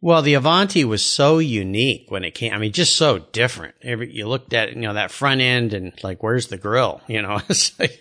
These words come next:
it was just such a cool car. The local museum where I live here in the Pacific Northwest, LeMay, America's Car Museum, they have what I believe is the very first, the prototype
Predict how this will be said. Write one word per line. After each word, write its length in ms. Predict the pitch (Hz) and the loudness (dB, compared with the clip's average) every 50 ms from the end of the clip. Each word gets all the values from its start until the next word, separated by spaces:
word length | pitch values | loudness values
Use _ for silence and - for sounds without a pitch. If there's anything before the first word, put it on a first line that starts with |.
| - | -16
it 140 | - 170 - | -16 -8 -2
was 160 | - 180 139 | 0 0 0
just 240 | - - 196 190 - | 0 0 0 2 2
such 220 | 165 143 131 - | 2 0 0 0
a 40 | 131 | -2
cool 240 | 120 - 131 120 117 | -2 0 2 0 2
car. 440 | 120 - 127 127 131 135 127 120 - - _ - | 2 2 4 4 6 6 4 4 2 0 _ 4
The 180 | 139 131 131 | 6 6 6
local 340 | 131 147 175 220 214 202 165 | 6 6 4 4 4 4 4
museum 400 | 151 147 131 117 127 139 139 131 | 4 4 4 4 2 2 2 4
where 140 | 123 120 120 | 4 4 4
I 140 | 135 175 208 | 4 4 4
live 240 | 165 131 113 101 | 4 4 4 4
here 140 | 107 117 117 117 | 4 2 2 2
in 100 | 107 104 | 2 2
the 60 | 101 | -2
Pacific 360 | - - - 117 110 104 - | -4 -4 -4 -4 -6 -6 -4
Northwest, 520 | 127 117 104 - 120 120 120 117 117 - | -4 -4 -4 -2 0 0 0 0 0 -4
LeMay, 420 | 120 117 110 107 113 127 151 147 127 | -4 -4 -2 0 2 2 4 4 4
America's 380 | 107 110 110 110 - - - - | 2 0 0 -2 -4 -6 -10 -4
Car 180 | - 127 147 | 0 2 2
Museum, 360 | 165 151 110 90 101 98 95 98 | 2 2 0 -2 -4 -6 -4 -2
they 160 | 117 165 185 | 0 0 2
have 200 | 190 185 170 143 | 2 2 2 2
what 140 | 131 127 123 | 2 2 2
I 80 | 113 | 0
believe 360 | 95 104 104 123 170 247 254 | 0 -2 -4 -2 -2 0 0
is 140 | 202 131 - | 0 0 -2
the 60 | - | -2
very 440 | 95 90 - - 131 147 175 190 170 | -6 -6 -4 -2 -2 0 0 0 -2
first, 440 | 135 - - - 151 165 139 - - | -2 -4 -4 -2 -2 0 -2 -2 -6
the 80 | - - | -10 -12
prototype 800 | - - - 123 139 165 196 185 143 - - - 101 - 131 - | -10 -6 -2 -2 0 0 0 0 -2 -2 -4 -4 -4 -4 -4 -8